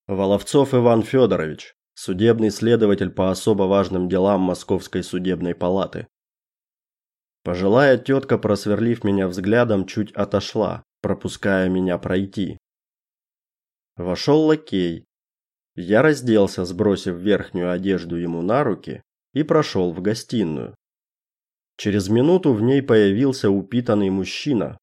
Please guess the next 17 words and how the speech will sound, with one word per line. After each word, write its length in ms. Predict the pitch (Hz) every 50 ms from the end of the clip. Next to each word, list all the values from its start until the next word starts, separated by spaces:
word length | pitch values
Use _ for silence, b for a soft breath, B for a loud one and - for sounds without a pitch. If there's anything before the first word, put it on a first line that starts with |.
| _
годов 480 | - 90 85 87 92 98 110 117 - -
пятидесяти 680 | - 98 90 - 113 110 104 95 - - 90 - 95
с 100 | 85 -
хвостиком, 720 | - - - 98 110 113 107 - - 92 - - - - - _ _ _ _ _ _ _ _ _ _ _ _ _ _ _ _
в 140 | - 87 90
николаевских 840 | 101 107 101 - 117 120 120 117 107 98 90 - - - 95 87
бакенбардах 800 | 90 95 92 - - 95 92 90 110 131 156 135 95 90 80 -
посередине 640 | - 95 90 - 98 95 95 95 92 95 92 85 85 82
щеки 520 | - - - 92 92 _ - 82 - - - _ _ _ _ _ _ -
и 120 | 104 120
в 100 | 143 160
усах 520 | 160 156 - - 101 87 82 - - - _ _
с 140 | _ - -
лихо 280 | 110 107 101 - 98 87
закрученными 680 | 90 90 - - 104 127 131 - - 139 139 139 143 139
кверху 440 | 139 - 90 87 85 - - 101 -
концами. 680 | - 104 98 104 101 - - 98 85 78 69 62 -